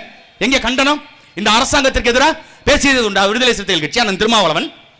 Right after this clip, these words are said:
அண்ணன் வன்னியரசு? அங்க போய் நின்று காவல்துறை ஒடுக்குமுறை, அடக்குமுறை.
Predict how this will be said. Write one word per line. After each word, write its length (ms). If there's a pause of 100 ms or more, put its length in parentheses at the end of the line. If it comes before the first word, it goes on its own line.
(360)
அண்ணன் 280
வன்னியரசு? 500 (500)
அங்க 140
போய் 140
நின்று 220
காவல்துறை 540
ஒடுக்குமுறை, 500
அடக்குமுறை. 460